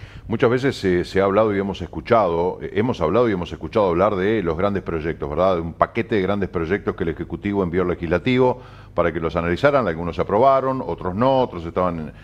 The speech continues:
esperando que se incorporara una documentación requerida, plazos, requisitos, etcétera, etcétera. El tema es que, en concreto, ¿qué tenemos? En esa reunión se habló de once proyectos que fueron definidos como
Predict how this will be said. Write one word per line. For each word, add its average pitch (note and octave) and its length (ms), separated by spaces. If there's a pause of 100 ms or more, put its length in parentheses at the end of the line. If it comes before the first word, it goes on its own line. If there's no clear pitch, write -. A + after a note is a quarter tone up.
(140)
esperando F#2+ 560
que E2+ 80
se E2 100
incorporara E2 540
una F2 140
documentación D#2+ 560
requerida, A#2 800
plazos, G#2+ 800 (320)
requisitos, E2 520
etcétera, F#2 400
etcétera. A#2+ 500 (760)
El F2 160
tema B2 220
es - 40
que, F#2+ 180
en F#2 120
concreto, F#2 560
¿qué B2+ 80
tenemos? D#2 480
En F#2+ 160
esa A2+ 160
reunión G2+ 260
se G#2+ 100
habló G2 240
de G#2 140
once C3+ 380
proyectos A#2+ 560
que F#2 100
fueron A#2+ 220
definidos F#2+ 420
como B2+ 360